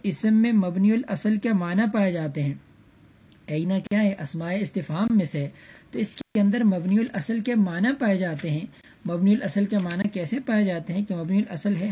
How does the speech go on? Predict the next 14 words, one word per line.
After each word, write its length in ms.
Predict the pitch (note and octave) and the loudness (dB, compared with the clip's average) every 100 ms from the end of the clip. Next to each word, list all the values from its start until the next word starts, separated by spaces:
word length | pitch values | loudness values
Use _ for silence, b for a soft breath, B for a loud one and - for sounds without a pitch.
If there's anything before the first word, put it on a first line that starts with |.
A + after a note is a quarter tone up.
| D#3 | -2
حمزہ، 360 | F3+ F3 D#3+ - B B B | 0 0 -4 -10 B B B
تو 60 | |
اس 120 | F#3+ - | -4 -2
کے 100 | F#3 | -2
معنی 300 | E3 D#3+ F3 | -2 -4 -2
بھی 180 | G#3+ | -2
اس 120 | G#3+ - | -2 -2
کے 140 | F3+ | -4
اندر 220 | D#3+ F3+ | -4 -4
پائے 260 | F3+ D3 C#3+ | -4 -2 -2
جاتے 100 | C3+ | -4
ہیں۔ 60 | |
جیسے 240 | D#3 D3 G3+ | -4 -2 -2
اینہ، 320 | F#3 F3 G3 | -2 0 2